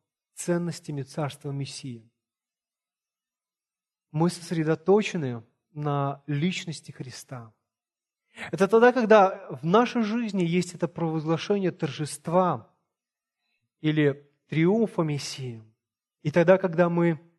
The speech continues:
приводим людей вот к этой вот бросающему вызов служению Мессии, их ко кресту. На самом деле, людям нужен крест. Людям нужен Христос.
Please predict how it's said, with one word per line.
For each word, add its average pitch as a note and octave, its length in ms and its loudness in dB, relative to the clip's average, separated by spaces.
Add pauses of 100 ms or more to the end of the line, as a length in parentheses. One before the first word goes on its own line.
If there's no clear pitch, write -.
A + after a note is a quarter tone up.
(140)
приводим E3+ 560 0
людей D#3 580 0 (560)
вот C#3 160 -8
к - 80 -12
этой F#3+ 240 6
вот E3+ 300 -2 (1300)
бросающему F3 760 0
вызов E3+ 460 -4
служению E3 520 -4
Мессии, B2 460 -10 (540)
их D#3 200 -10
ко D3+ 120 -16
кресту. D3 580 -4 (680)
На D3+ 80 -8
самом G3+ 320 -2
деле, C#3+ 340 -2 (480)
людям D#3+ 540 0 (180)
нужен D3 520 -8 (120)
крест. A#2 400 -16 (1000)
Людям D3+ 440 -6
нужен D3+ 480 -8
Христос. - 600 -18